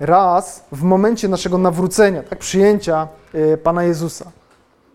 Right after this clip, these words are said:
Jesteśmy powołani, wybrani do życia w świętości i nienaganności,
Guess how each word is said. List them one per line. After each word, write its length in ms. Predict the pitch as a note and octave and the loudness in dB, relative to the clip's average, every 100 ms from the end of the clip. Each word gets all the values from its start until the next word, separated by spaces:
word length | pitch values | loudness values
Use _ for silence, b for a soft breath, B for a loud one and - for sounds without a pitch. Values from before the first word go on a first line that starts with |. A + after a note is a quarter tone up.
| _ _ _ - - | _ _ _ -20 -14
Jesteśmy 340 | C3+ F#3 B3 | -8 -2 0
powołani, 460 | G#3 F3+ F#3 G#3+ F#3+ | 0 0 0 0 -2
wybrani 340 | F3 F3+ F#3+ | -2 -2 -2
do 100 | F3 | -2
życia 220 | E3+ F3+ | -4 -4
w 40 | E3 | -6
świętości 580 | - E3+ E3+ G3 - E3+ | -6 -6 -2 -4 -4 -6
i 40 | |
nienaganności, 1000 | E3 E3 D#3+ E3 D#3+ D3+ - - D#3 | -4 -4 -4 -4 -4 -6 -8 -8 -6